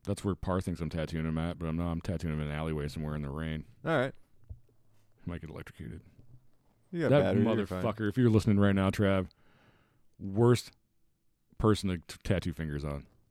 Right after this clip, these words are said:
Speaker 2: <laughs>
Speaker 1: Ever. Just ever. And I'll tell you that every time I fucking see you.
Speaker 2: I just laugh about it.
Speaker 1: His fingers are the only ones that shit falls out.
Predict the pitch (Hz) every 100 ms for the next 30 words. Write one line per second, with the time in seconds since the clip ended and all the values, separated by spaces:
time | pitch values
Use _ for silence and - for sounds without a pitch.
0 | _ _ - - - - - 151 - -
1 | 196 185 175 - - - - - _ -
2 | 131 107 - _ - 120 98 87 92 -
3 | 131 117 113 110 110 113 104 98 98 92
4 | 95 82 78 - - _ _ _ _ -
5 | 123 87 92 95 - 92 92 98 - -
6 | _ _ - 131 151 147 139 139 139 139
7 | 131 120 - 135 135 131 131 165 131